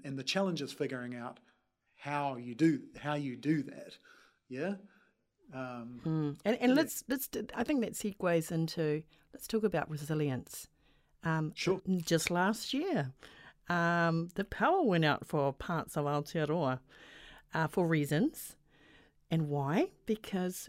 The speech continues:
Speaker 2: we don't have enough localised, um, energy. So right there, by gifting the assets back to communities,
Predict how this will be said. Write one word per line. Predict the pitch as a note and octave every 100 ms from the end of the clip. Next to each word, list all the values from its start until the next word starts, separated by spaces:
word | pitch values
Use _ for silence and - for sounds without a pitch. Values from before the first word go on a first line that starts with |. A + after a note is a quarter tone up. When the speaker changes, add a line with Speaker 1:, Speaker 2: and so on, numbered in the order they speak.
| -
Speaker 2:
we | F#3 E3+
don't | D#3 D3 D3
have | F3+ F#3+
enough | G3 D3 C#3 C#3+ -
localised, | C#3+ D3 D3 - D3 C#3 C3+ C3+ C#3 - - -
um, | D3+ D3+ - -
energy. | G#3+ D4+ - C#3+ C3+ - _ _ _ _ -
So | - F3+ E3 E3 D#3+ D#3+ D#3+ D#3 - _ _ _ _ _ _ -
right | F#3 F3+ - -
there, | D#3+ C3+ C3+ _ _ _
by | - E3 D#3 D#3 - - F3
gifting | - G3+ - - F#3 E3+ E3 E3 E3 - _ _ _
the | - D#3+ D#3
assets | G#3 G#3+ -
back | - - -
to | -
communities, | E3+ F3+ G3+ E3 D3+ D3+